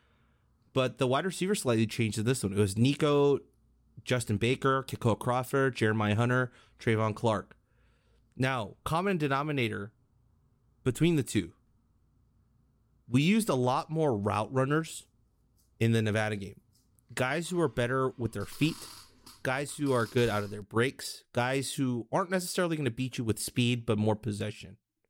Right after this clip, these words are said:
right? But you look at this, this group of wide receivers,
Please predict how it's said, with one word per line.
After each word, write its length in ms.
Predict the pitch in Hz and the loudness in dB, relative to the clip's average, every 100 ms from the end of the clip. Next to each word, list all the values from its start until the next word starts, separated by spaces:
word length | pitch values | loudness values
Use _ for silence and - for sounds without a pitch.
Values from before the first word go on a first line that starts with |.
| _ _ _ | _ _ _
right? 260 | - 104 196 _ _ _ _ _ _ _ _ _ _ _ _ | -4 -2 -2 _ _ _ _ _ _ _ _ _ _ _ _
But 140 | 135 131 | -2 2
you 100 | 143 | 2
look 200 | 190 190 | 2 0
at 200 | 156 120 | -2 0
this, 340 | 175 - - - _ - | -2 -2 -8 -12 _ -2
this 200 | 147 - | -2 0
group 180 | 151 139 | 0 0
of 100 | 117 | 0
wide 140 | 107 | -2
receivers, 460 | 101 107 110 143 | -4 -6 -8 -10